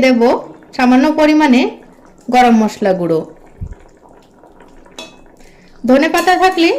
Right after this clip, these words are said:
এখানে আমি ধনে পাতা দিতাম, কিন্তু যেহেতু ধনে পাতা নেই, তাই আর দিলাম না।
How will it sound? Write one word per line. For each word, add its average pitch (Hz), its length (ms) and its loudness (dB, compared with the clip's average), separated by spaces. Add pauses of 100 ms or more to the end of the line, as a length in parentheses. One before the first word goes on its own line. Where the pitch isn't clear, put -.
এখানে 311 240 -4
আমি 294 160 -2
ধনে 285 240 -2
পাতা 294 260 -2
দিতাম, 269 280 -2 (180)
কিন্তু 262 200 0 (120)
যেহেতু 262 260 2 (140)
ধনে 254 260 2
পাতা 269 200 -4 (140)
নেই, 294 140 -4 (380)
তাই 240 220 0
আর 233 160 0
দিলাম 208 280 -2 (120)
না। 156 80 -8